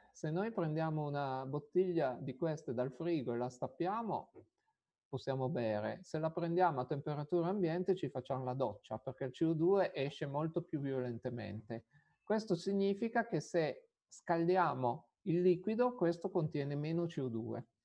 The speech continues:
Quindi adesso che andiamo verso il riscaldamento globale, eh, gli oceani conterranno meno C O due nel futuro, quindi questo ventisei per cento potrebbe diminuire.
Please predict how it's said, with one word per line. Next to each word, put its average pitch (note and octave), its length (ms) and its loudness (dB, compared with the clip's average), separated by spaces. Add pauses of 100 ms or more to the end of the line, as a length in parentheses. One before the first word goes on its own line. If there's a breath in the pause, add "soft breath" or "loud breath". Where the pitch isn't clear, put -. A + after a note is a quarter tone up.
(280)
Quindi F#3+ 220 2
adesso G#3 360 4
che - 100 -2
andiamo D#3+ 520 2
verso D3 280 -2
il D3+ 80 0
riscaldamento D3+ 800 -2
globale, C#3+ 760 0 (540)
eh, C#3 360 -4
gli D#3 100 6
oceani G3 560 2
conterranno D#3 640 0
meno E3+ 280 0
C F#3+ 140 -2
O F3+ 100 6
due A#2 260 0
nel G#2+ 160 -6
futuro, A#2 560 -6
quindi F3+ 240 2
questo E3 320 0
ventisei F3 580 2
per F3+ 180 -2
cento F#3 380 -4
potrebbe D3 420 -2
diminuire. C3 800 -4